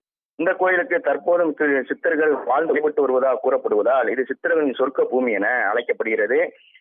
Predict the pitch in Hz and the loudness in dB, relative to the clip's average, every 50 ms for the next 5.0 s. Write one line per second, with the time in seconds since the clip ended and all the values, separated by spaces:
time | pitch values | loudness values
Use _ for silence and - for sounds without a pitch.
0 | _ _ _ - 196 220 - - 202 208 226 220 - 214 - - 175 165 160 170 | _ _ _ -4 -2 -2 0 0 2 2 2 2 2 0 0 0 0 0 2 2
1 | 175 175 180 165 151 170 196 196 - 190 170 - 147 151 151 156 160 151 147 147 | 2 2 2 2 2 0 0 -2 -2 -4 -2 0 0 2 2 2 2 2 2 2
2 | 131 120 120 147 156 - 165 143 123 113 110 120 127 135 135 120 147 - - 120 | 2 2 0 -2 -2 -2 -2 -2 0 0 0 2 2 2 2 0 -2 -2 -2 0
3 | 131 156 170 185 202 208 202 202 - 151 156 160 156 143 139 139 143 139 120 120 | 0 0 2 2 2 2 2 0 2 2 2 4 4 2 2 2 2 2 2 2
4 | 135 156 147 156 151 151 151 147 135 - 107 - - - 113 113 123 131 131 113 | 2 2 2 2 2 2 0 0 0 -2 -4 -4 -4 -4 0 0 2 2 2 0